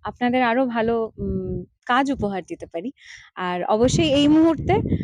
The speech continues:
যেটা নিয়ে আমাদের কথা শুরু হয়েছিল, আহ, বিনোদিনী পাশে থাকুন। আগামী তেইশে জানুয়ারি বিনোদিনী আসতে চলেছে প্রেক্ষাগৃহে, সবাই দেখুন। আর অবশ্যই, আহ, হরি মন মজায় কেমন লাগলো সেটা জানান।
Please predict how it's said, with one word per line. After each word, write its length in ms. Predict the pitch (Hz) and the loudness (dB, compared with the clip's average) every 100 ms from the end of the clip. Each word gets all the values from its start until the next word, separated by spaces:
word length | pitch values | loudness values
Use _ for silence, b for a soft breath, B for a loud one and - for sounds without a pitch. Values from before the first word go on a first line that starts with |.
| B | B
যেটা 300 | - 214 247 | -6 -2 0
নিয়ে 140 | 302 311 | 2 2
আমাদের 240 | 277 277 294 | 2 0 2
কথা 240 | 240 269 | 0 0
শুরু 320 | - 247 240 | -2 0 4
হয়েছিল, 420 | 254 240 - 240 277 - _ _ _ | 4 4 2 -2 -4 -6 _ _ _
আহ, 560 | 185 185 180 175 175 170 - - 220 | -8 -6 -6 -6 -10 -12 -18 -4 2
বিনোদিনী 480 | 277 294 302 302 277 - - - | 4 4 4 0 0 -6 -14 -2
পাশে 260 | 233 - | 0 0
থাকুন। 380 | 269 247 269 302 - | -2 -2 -2 -6 -6
আগামী 360 | 208 208 220 240 | -4 -2 0 -2
তেইশে 500 | 226 220 220 247 226 | -2 -6 -2 0 0
জানুয়ারি 460 | 214 196 196 196 | 0 -2 -2 -4
বিনোদিনী 540 | 196 196 190 196 202 202 | -4 -6 -4 -6 -6 -10
আসতে 280 | - 185 - | -12 -12 -14
চলেছে 420 | 202 196 185 - 311 _ | -4 -2 -2 -6 -16 _
প্রেক্ষাগৃহে, 600 | - 196 - 185 190 202 302 _ b b b b | -12 -12 -10 -8 -4 -4 -8 _ b b b b
সবাই 280 | - 220 226 | -6 -2 0
দেখুন। 300 | 220 220 285 | 0 0 0
আর 180 | 269 226 | 0 -2
অবশ্যই, 680 | - 214 233 - 277 277 262 B B B | -2 0 0 0 0 2 -2 B B B
আহ, 280 | - 190 185 | -6 -2 0
হরি 280 | 190 254 294 | 2 4 4
মন 220 | 294 285 | 4 2
মজায় 360 | 277 254 247 247 | 0 2 2 2
কেমন 340 | 247 226 240 | 0 0 2
লাগলো 380 | 233 202 202 262 311 B B _ | 2 0 0 -4 -4 B B _
সেটা 240 | - 220 | -4 0
জানান। 340 | 214 202 196 | 2 2 0